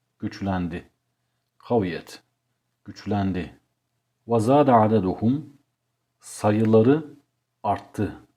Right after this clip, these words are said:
Zâde, arttı. Fe ezinallahu lehum, Allah onlara izin verdi. Bil kıtal, savaşmalarına.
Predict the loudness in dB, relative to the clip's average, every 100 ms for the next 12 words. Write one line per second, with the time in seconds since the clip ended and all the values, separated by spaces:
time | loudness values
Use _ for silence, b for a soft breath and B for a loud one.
0 | _ -8 0 4 4 2 -6 -12 _ _
1 | _ -16 -16 -16 _ -14 -14 _ _ _
2 | _ _ _ -6 -2 0 2 2 2 4
3 | 4 4 2 2 2 2 0 0 -8 _
4 | _ _ _ -8 -2 2 4 2 -2 -14
5 | _ _ _ _ _ _ _ -8 -2 2
6 | 4 4 2 -6 _ -6 -2 -2 -2 -6
7 | -8 -14 -20 _ _ _ _ _ _ _
8 | -6 -6 -4 -4 0 0 -2 -14 _ _
9 | -18 -6 -2 -2 -2 -4 -4 -2 -6 -8